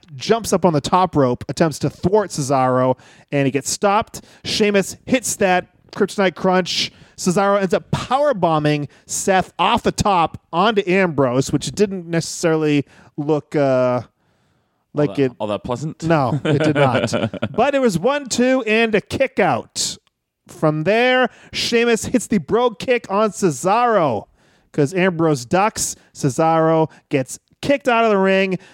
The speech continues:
Speaker 1: Seth hits his Rainmaker knee, which is called the King's Landing, apparently.
Speaker 2: Okay.
Speaker 1: Oof. And the Dirty,
Speaker 2: <laughs>
Speaker 1: Dirty Deeds T D T from Ambrose, a three count is registered,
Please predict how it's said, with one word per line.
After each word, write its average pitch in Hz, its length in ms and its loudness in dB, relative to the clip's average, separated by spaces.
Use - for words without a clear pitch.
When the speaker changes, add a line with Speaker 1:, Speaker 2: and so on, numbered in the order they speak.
Speaker 1:
Seth - 520 -2
hits 220 400 -4
his 175 260 -2
Rainmaker 220 720 0
knee, 175 640 0
which 156 280 -2
is 147 260 2
called 185 360 -2
the 147 80 2
King's 226 480 -2
Landing, 151 640 0
apparently. 113 840 -4
Speaker 2:
Okay. 82 380 -16
Speaker 1:
Oof. - 580 -2
And 160 360 2
the 151 100 0
Dirty, 214 360 0
Speaker 2:
<laughs> 156 100 -14
Speaker 1:
Dirty 247 240 0
Deeds 220 360 -2
T 214 180 0
D 202 140 0
T 190 480 0
from - 340 -4
Ambrose, 185 720 0
a 131 120 -2
three 220 260 0
count 208 380 0
is 151 180 0
registered, 147 680 2